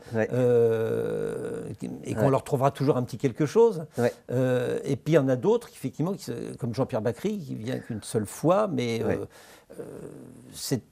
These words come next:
Speaker 2: tellement par rapport à, à l'image qu'il, qu'il projette.
Speaker 1: Oui.
Speaker 2: Euh,
Speaker 1: Bah, quand vous, vous prenez des, des,
Speaker 2: de quelqu'un
Speaker 1: des
Speaker 2: de bougon.
Speaker 1: comédiens comme, euh, comme, comme Bacry,
Speaker 2: Ouais.
Speaker 1: alors, euh, on, on, on réagit toujours en fonction,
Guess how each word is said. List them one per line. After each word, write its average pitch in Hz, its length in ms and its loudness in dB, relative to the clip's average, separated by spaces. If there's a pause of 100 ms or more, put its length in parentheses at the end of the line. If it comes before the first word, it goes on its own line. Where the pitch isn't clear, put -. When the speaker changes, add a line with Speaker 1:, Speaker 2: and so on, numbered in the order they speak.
Speaker 2:
tellement 170 340 4
par 147 200 0
rapport 147 400 2
à, 127 100 2
à 123 240 -4
l'image 147 600 4 (240)
qu'il, 107 160 -6
qu'il 110 200 -6
projette. 147 600 -2 (360)
Speaker 1:
Oui. 117 200 2
Speaker 2:
Euh, 107 720 2
Speaker 1:
Bah, - 100 6
quand 156 160 6
vous, 131 180 -2 (140)
vous 110 100 -8
prenez 113 280 -2
des, 95 180 -2
des, 92 220 -4
Speaker 2:
de - 80 2
quelqu'un 147 260 4
Speaker 1:
des 139 80 4
Speaker 2:
de 120 80 2
bougon. 156 140 6
Speaker 1:
comédiens 120 260 4
comme, 95 240 0
euh, 87 220 0
comme, 90 320 -4 (100)
comme 87 380 -4
Bacry, 151 520 -2 (140)
Speaker 2:
Ouais. 98 100 -8 (280)
Speaker 1:
alors, 87 300 2
euh, 82 500 -2
on, 98 260 0 (1040)
on, 104 80 -6
on 98 40 -4
réagit 110 460 2
toujours 127 440 -2
en 113 100 2
fonction, 120 580 -4